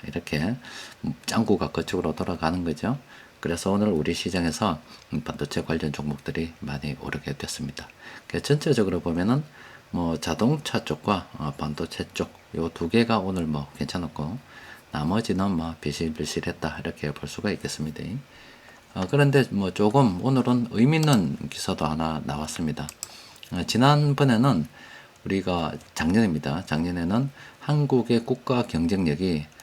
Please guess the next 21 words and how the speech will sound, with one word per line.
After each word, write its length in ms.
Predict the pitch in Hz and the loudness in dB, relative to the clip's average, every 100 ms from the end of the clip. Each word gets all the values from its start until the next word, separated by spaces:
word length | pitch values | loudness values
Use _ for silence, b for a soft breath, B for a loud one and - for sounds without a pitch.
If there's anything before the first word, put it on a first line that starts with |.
| - | -10
한 200 | - 73 | -4 -2
이십팔 580 | - - - - - - | -2 -2 -2 -4 -2 0
위, 120 | 82 71 - | -2 -8 -6
전 160 | 82 | -4
세계에서, 640 | 80 92 87 78 67 113 143 B B B B | -2 -2 -2 -2 -2 -2 -4 B B B B
어, 140 | - - | -8 -6
그 100 | - | -4
정도로 360 | - 80 90 92 - - - - - - | -2 0 2 0 -4 -18 -20 -20 -20 -20
일단 200 | - 80 | -2 0
순위가 320 | 80 - 101 87 | 0 2 2 4
매겨졌었는데, 1120 | 87 95 80 67 - 87 90 78 71 90 82 B B B B B - | 2 2 0 0 -4 -2 -2 -2 -2 -4 -6 B B B B B -12
어, 220 | - 78 73 - | -6 -6 -6 -10
이번에, 560 | 85 98 135 135 123 76 - - | -4 2 6 6 6 2 -8 -14
어, 160 | - 69 - | -6 -6 -2
이십 380 | 78 92 131 123 | -2 2 2 4
위로 360 | 117 82 71 - | 2 2 -2 -2
올랐다 680 | 110 98 - - 80 78 78 - | -2 -2 -6 -6 -2 -2 -2 -6
그럽니다. 420 | 76 67 67 - | -4 -4 -6 -12
상당히 400 | - 80 73 82 | -8 -6 -4 -4
많이 260 | 69 71 76 78 | -4 -4 -6 -6
올랐었죠. 500 | 82 - - - | -8 -8 -12 -8